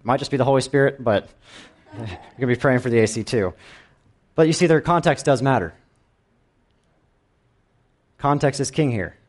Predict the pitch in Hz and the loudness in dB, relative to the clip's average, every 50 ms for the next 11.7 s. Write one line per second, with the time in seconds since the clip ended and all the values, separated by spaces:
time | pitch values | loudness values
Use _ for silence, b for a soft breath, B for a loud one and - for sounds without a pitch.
0 | _ _ _ _ _ - 110 110 104 104 110 110 110 107 110 104 104 - - 117 | _ _ _ _ _ -8 -6 -4 -2 -2 0 -2 -2 -2 -2 -4 -4 -4 -2 -2
1 | 107 92 - 117 113 107 - 120 104 98 85 85 85 - - - _ _ _ _ | -2 -2 -4 -6 -6 -2 0 0 0 0 0 -4 -10 -16 -20 -20 _ _ _ _
2 | _ _ _ _ _ _ _ _ _ _ _ _ _ _ _ _ _ _ _ _ | _ _ _ _ _ _ _ _ _ _ _ _ _ _ _ _ _ _ _ _
3 | _ _ _ _ _ _ _ _ _ _ _ _ _ _ _ _ _ _ _ _ | _ _ _ _ _ _ _ _ _ _ _ _ _ _ _ _ _ _ _ _
4 | _ _ _ _ _ _ _ _ _ _ _ _ _ _ _ _ _ _ _ _ | _ _ _ _ _ _ _ _ _ _ _ _ _ _ _ _ _ _ _ _
5 | _ _ _ _ - - 120 104 120 160 160 151 147 131 - - - - - 147 | _ _ _ _ -12 -10 -8 -6 -4 -4 -2 -2 -2 -4 -4 -8 -10 -6 -2 -2
6 | 143 143 - 131 120 - - 135 127 120 117 117 110 104 - - - _ _ _ | -2 -2 -2 -6 -8 -4 -2 0 0 0 0 -2 -2 -4 -6 -14 -20 _ _ _
7 | _ _ _ _ _ _ _ _ _ _ _ _ _ _ _ _ _ _ _ _ | _ _ _ _ _ _ _ _ _ _ _ _ _ _ _ _ _ _ _ _
8 | _ 107 131 131 107 90 80 82 85 - _ - 120 - - 147 131 139 151 151 | _ -2 0 0 2 0 0 -4 -8 -12 _ -12 -12 -8 -6 -4 -2 0 -2 -2
9 | 147 - - - 131 127 - - 120 - - - 120 117 120 120 113 - 117 113 | -2 -4 -4 -2 -2 -2 -2 -6 -10 -8 -6 -6 -4 -2 -2 -4 -4 -2 -2 -2
10 | 110 - 127 113 - - 110 101 - - 110 107 - 101 104 101 101 101 - 101 | -2 -4 -6 -8 -4 -2 -2 -2 -2 -4 -8 -8 -6 -4 -2 -2 -2 -2 -6 -10
11 | - - - 98 90 - - 113 101 87 85 - - | -10 -6 -6 -6 -6 -4 -4 -4 -4 -4 -6 -12 -20